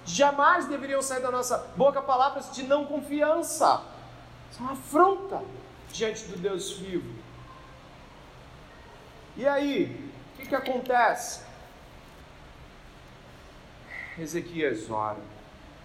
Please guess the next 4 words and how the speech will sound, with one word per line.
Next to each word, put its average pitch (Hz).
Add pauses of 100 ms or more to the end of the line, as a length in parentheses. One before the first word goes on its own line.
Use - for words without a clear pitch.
(920)
Ele 151 (100)
ouve 190
essa 165
mensagem 165